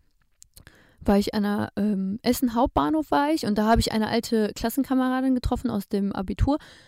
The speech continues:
Da erzählt die mir, ja, die Leute haben erzählt, dass du dein Studium abgebrochen hast und so weiter und so fort. Ich denk mir so, „Hä? Ich studiere weiter, woher erzählt die so eine Scheiße?“ Und wer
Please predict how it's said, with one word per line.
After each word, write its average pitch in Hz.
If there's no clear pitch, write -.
Da -
erzählt -
die 262
mir, 269
ja, 254
die 240
Leute 233
haben 233
erzählt, 208
dass 208
du 202
dein 196
Studium 202
abgebrochen 180
hast 185
und 180
so 175
weiter 175
und 170
so 190
fort. 196
Ich -
denk 208
mir 202
so, 190
„Hä? 220
Ich 554
studiere 554
weiter, 508
woher 415
erzählt 370
die 403
so 359
eine 349
Scheiße?“ 311
Und 233
wer 269